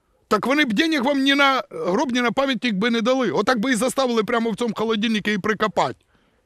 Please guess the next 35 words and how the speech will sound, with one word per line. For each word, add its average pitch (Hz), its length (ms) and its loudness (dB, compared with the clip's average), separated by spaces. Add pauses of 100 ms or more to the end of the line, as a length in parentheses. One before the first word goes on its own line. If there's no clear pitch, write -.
І 185 100 -2
що 208 180 0
там 175 160 -4
ще? 175 160 0
Пам'я-, 226 360 2
пам'ятник 220 500 0
без 202 180 -2
проблем 202 360 -2
просто 202 380 -2 (380)
отак 208 280 0 (680)
кришку 254 380 0
холодильника 233 560 2
відкритою 220 440 0
оставляєш, 240 440 2
все, 247 300 2
заодно 202 320 0
тобі 220 220 0
і 185 60 0
пам'ятник, 190 560 0 (180)
і 302 100 4
надпись 254 480 2
уточняюча 196 600 0
на 180 120 -4
правильному 208 360 0
фашистському 175 480 -4
язикі. 160 540 -6
За 208 160 0
холодильник, 254 480 0
правда, 233 340 0
там 233 180 0
ціла 233 240 2
дискусія 226 640 0
вже 190 200 0
успіла 175 460 -2
розгорітися. 139 760 -6